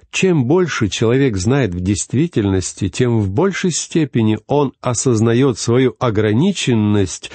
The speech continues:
и скудость своего знания. Один из самых великих проповедников нашего времени часто повторял: «Чем больше я изучаю Библию, тем яснее понимаю, насколько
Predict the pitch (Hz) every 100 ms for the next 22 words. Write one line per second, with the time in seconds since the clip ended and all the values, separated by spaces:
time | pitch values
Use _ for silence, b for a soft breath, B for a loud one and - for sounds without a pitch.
0 | B B - 131 - - - 175 151 135
1 | - - - 110 110 107 90 101 92 82
2 | 80 - - _ B B B B B B
3 | B 123 139 160 143 160 160 180 - 117
4 | 123 147 151 160 - 127 113 117 117 110
5 | 107 113 - 107 98 104 98 117 165 165
6 | 160 - 131 120 139 135 123 151 147 113
7 | 82 - b b b b b - 147 143
8 | 131 123 165 160 - 143 143 147 123 139
9 | 147 139 131 104 127 185 160 156 147 151
10 | 147 139 131 - 147 151 135 135 131 127
11 | 120 139 156 160 151 131 135 131 - -
12 | 156 151 139